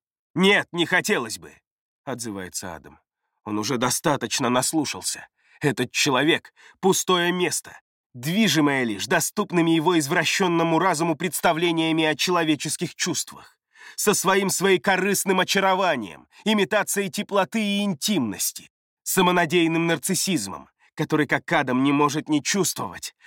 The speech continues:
таится и в его собственной душе. Он сам найдет этого убийцу, вернется в отдел, и они найдут и арестуют его без участия этого психа».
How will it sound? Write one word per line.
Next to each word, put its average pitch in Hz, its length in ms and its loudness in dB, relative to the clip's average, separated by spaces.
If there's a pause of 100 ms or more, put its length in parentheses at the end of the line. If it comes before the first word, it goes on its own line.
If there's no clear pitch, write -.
(100)
таится 190 440 2
и 208 200 -2
в 170 40 0
его 170 260 2
собственной 147 720 -2
душе. - 400 -8 (960)
Он 127 180 0
сам 139 420 0
найдет 123 400 -2
этого 120 240 -6
убийцу, 131 640 -2 (300)
вернется 175 560 2
в 170 40 2
отдел, 147 500 -2 (360)
и 143 80 -8
они 160 240 2
найдут 170 400 0
и 175 60 4
арестуют 170 640 0
его 160 200 0
без 160 180 0
участия 175 580 0
этого 170 360 -2
психа». - 600 -6